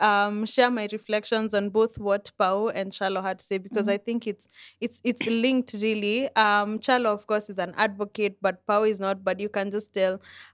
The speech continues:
Speaker 1: um, the richness in terms of the legal content from both of their answers. And when I was listening to Pau, first of all, I thought,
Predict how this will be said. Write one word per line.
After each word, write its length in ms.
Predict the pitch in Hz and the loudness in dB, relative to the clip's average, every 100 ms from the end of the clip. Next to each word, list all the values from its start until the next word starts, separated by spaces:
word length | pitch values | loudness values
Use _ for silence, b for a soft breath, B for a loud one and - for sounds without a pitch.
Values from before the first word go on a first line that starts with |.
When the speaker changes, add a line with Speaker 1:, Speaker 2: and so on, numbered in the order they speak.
| - | 0
Speaker 1:
um, 560 | 185 185 190 185 185 _ _ | 2 0 -4 -10 -14 _ _
the 220 | 190 208 202 | 0 0 0
richness 600 | 233 - 226 208 208 - | -4 -2 0 0 -2 -6
in 180 | 196 | -8
terms 360 | 196 202 202 208 | 0 0 0 -2
of 180 | 196 185 | -4 -2
the 100 | 190 | -4
legal 420 | 190 202 185 180 | -2 -6 -6 -8
content 640 | - 185 190 185 185 185 - | -4 -4 -4 -4 -4 -8 -6
from 240 | 185 180 | -4 -4
both 280 | 175 185 190 | -4 -4 -2
of 160 | 170 | -4
their 160 | 165 151 | -2 -4
answers. 540 | - 185 - 170 175 - B B B | -2 -6 -2 -2 -2 -4 B B B
And 100 | 220 | -2
when 120 | 233 | 0
I 60 | 254 | 2
was 120 | 240 | 0
listening 380 | 254 269 285 285 | -2 -2 -2 0
to 120 | 254 | -2
Pau, 260 | 247 208 220 | 2 2 2
first 280 | 220 220 208 | 0 0 -2
of 140 | 185 | 0
all, 180 | 202 190 | 0 2
I 100 | 180 | -2
thought, 440 | - 202 190 - | -2 0 0 -2